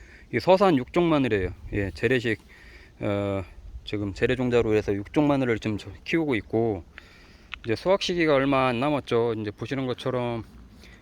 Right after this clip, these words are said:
잎이 조금씩 노랗게 이제 변해가고 하는데, 아직까지는 잘 크고 있습니다. 제가 계속해서 이제 마늘 키우는 것도 계속 보여드렸었는데, 어, 오늘 아침에도 이제 마늘 종들을 좀 뽑았어요. 이렇게 보면,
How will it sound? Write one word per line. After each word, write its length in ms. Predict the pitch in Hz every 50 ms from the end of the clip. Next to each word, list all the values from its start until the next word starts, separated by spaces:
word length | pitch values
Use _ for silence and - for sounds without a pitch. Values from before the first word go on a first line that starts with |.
| -
잎이 300 | - 139 - - 127 117
조금씩 380 | 107 - 143 160 165 - 165 127
노랗게 400 | 110 113 123 139 - - - 135
이제 220 | 120 113 117 107
변해가고 720 | 101 - 113 113 120 110 110 110 101 98 101 107 135 175 196 - - - - -
하는데, 440 | - 143 135 127 120 127 120 107 - - - - - - - - - - - -
아직까지는 460 | - 117 131 160 - - 175 170 165
잘 160 | 156 160 165
크고 180 | 160 - - 208
있습니다. 360 | 202 - - 165 151 127 123 113
제가 340 | - 131 127 131 127 120 117 - - - - - - - - - - - -
계속해서 400 | - - 131 - - 156 143 143
이제 320 | 127 120 123 120 117 110 - - - - - - - - - - - - - - -
마늘 260 | - 110 120 143 151
키우는 320 | - - 156 151 147 143
것도 200 | 135 127 - -
계속 180 | 123 120 113 -
보여드렸었는데, 960 | - 131 135 135 147 139 127 - 139 120 110 101 104 110 131 127 104 87 82 - - - - - - - - - - - - - -
어, 480 | - 117 113 113 113 113 113 113 110 110
오늘 200 | 117 123 127 113
아침에도 420 | 104 - - 165 151 147 135 139
이제 140 | 139 131 127
마늘 300 | 110 110 113 135 151 151
종들을 420 | 147 - 151 151 147 143 131 131 120
좀 120 | 131 123
뽑았어요. 680 | 107 - 175 175 180 165 - 143 117 110 104 113 107 110
이렇게 260 | 107 - - 117 107
보면, 300 | - 113 113 113 113